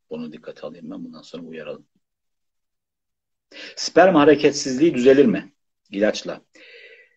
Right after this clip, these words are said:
Sperm hareketsizliği tabii varikosele de bağlı olabilir erkekteki ama bağlı da olabilir. Yani onu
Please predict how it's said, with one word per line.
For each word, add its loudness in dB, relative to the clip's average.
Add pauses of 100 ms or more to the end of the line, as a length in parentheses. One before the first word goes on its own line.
(160)
Sperm -2
hareketsizliği -2
tabii 0
varikosele 2
de 4
bağlı -2
olabilir -12
erkekteki -14 (200)
ama -8
bağlı -6
da -16
olabilir. -16
Yani -16
onu -16